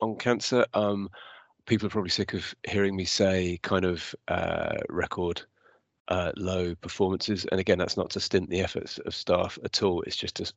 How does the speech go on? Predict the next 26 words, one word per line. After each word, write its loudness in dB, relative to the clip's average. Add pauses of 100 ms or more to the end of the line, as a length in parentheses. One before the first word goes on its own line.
to -2
highlight, 0
like, -4
the -6
mismatch -2
between -6
resource, -2 (580)
um, 2
and -6
demand. 4
But 6
it, 2 (160)
like, 6
on 2
the -4
most 0
recent 2
set 2
of -6
data, 2 (880)
um, 0
so -6
this -6
is -10
for -2
January, 2